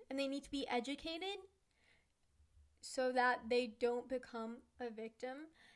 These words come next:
and they're able to identify what's going on, being able to get help, not to, like, victim blame and stuff like that. And in the, and that narrative of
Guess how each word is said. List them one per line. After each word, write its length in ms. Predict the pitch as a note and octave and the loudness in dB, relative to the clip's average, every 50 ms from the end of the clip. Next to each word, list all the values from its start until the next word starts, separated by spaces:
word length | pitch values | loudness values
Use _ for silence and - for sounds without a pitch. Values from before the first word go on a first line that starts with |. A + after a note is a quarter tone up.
| - _ - | -20 _ -4
and 160 | - B3 A#3+ | -2 0 2
they're 140 | A3+ A#3+ A#3+ | 4 4 4
able 360 | A#3 A#3+ B3 A#3+ A3+ B3 B3+ B3+ | 4 2 2 2 0 -2 -4 -4
to 360 | B3+ - - B3 A#3+ A#3 A3+ | -6 -6 -4 -2 0 0 0
identify 640 | B3 A#3+ A#3 A#3 - B3 B3+ A#3+ A#3 B3+ - C4 B3 | 0 0 -2 -2 -4 -4 -4 -4 -6 -2 2 2 4
what's 240 | B3 B3 A#3+ A#3+ | 4 4 2 0
going 300 | - - A#3 A#3 A#3 A3+ | 0 0 0 0 0 -2
on, 300 | A#3 A#3+ A#3+ A#3 A3+ A3+ A#3 - | -2 -2 -2 -4 -4 -8 -10 -12
being 340 | - A#3+ - - - B3 A#3+ A3+ | -16 -18 -16 -14 -12 -10 -8 -2
able 240 | A#3+ A#3+ A#3+ A3+ A#3+ | -2 0 2 2 0
to 120 | A#3+ - B3 | -2 -2 -4
get 240 | A3 B3 B3 - - - - | -2 0 0 -2 -4 -4 0
help, 280 | B3+ B3 A#3 A3 A3+ - - - - _ _ - | 2 2 2 2 -2 -8 -20 -20 -20 _ _ -8
not 360 | B3 A#3+ A#3+ B3 A#3+ A#3+ A#3+ - - | -4 -2 0 0 -2 -2 -4 -8 -4
to, 340 | - B3 A#3+ A#3+ A#3 A3+ A3+ - _ _ _ _ _ _ _ _ _ _ _ _ - - - _ _ _ _ _ - A3 G#3 G#3 _ _ _ - | -2 -2 -2 -2 -4 -6 -8 -10 _ _ _ _ _ _ _ _ _ _ _ _ -20 -20 -20 _ _ _ _ _ -14 -14 -14 -14 _ _ _ -12
like, 320 | - A#3+ A#3 A#3 A3+ - - A3+ G3+ | -8 -6 -4 -4 -6 -8 -10 -8 -2
victim 440 | - A#3 B3 B3 - - B3+ A#3+ A#3 | 0 0 0 0 -2 -6 -6 -4 -4
blame 420 | A3+ A3+ A3 A3 A3 A3 A3 A3 - - - - - _ _ _ - - | -4 -4 -4 -4 -4 -6 -6 -10 -12 -16 -20 -20 -20 _ _ _ -10 -6
and 420 | A#3 A#3 A3+ A3+ A3 G#3+ A3 - | -4 -2 -2 -2 -4 -6 -8 -10
stuff 340 | - - - A#3+ A#3+ A#3+ - | -10 -4 -2 -2 -2 -2 -4
like 300 | B3+ A3+ A#3 A3+ - A3+ | -4 -4 -4 -6 -10 -8
that. 380 | A3+ A#3 A3+ A3+ A#3 C#4+ F4 F#4+ - - _ _ _ _ _ _ _ _ _ | -8 -6 -4 -2 -2 -2 -2 -2 -6 -12 _ _ _ _ _ _ _ _ _
And 360 | - B3 B3+ B3+ B3 B3 A#3+ A#3 | 0 2 2 4 4 2 0 0
in 160 | - C4 C4 | -2 0 0
the, 200 | C4 B3+ B3 A3+ - _ - - - - | 0 0 -2 -2 -8 _ -20 -16 -8 -4
and 260 | B3 B3 B3 A#3 A#3 - - _ _ _ _ _ - - | -4 -4 -4 -6 -10 -16 -20 _ _ _ _ _ -6 0
that 280 | A#3 C4 B3 A#3+ A#3 - - - _ - | 2 4 6 6 4 2 0 -8 _ -8
narrative 560 | A#3+ A#3 A#3 A#3 A#3 B3 B3+ C4 C4+ C#4 C4+ | -4 -2 0 2 2 4 4 4 4 4 4
of 240 | - B3 B3 A#3+ A3+ | 4 2 2 2 2